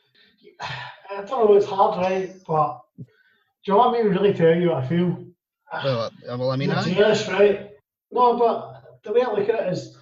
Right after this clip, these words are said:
Speaker 1: ah, you're, you're jealous, right? And I get it, but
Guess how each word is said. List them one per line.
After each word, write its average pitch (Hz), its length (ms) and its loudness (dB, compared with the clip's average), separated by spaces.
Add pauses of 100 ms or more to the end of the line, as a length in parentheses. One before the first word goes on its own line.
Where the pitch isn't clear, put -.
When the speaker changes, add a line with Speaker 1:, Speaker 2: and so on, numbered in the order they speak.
(320)
Speaker 1:
ah, 165 260 0
you're, 135 320 -6
you're 139 100 -10
jealous, 160 440 -6
right? 165 340 -2
And 147 180 -8
I 135 60 -4
get 139 280 -8
it, 208 180 -12
but 139 160 -12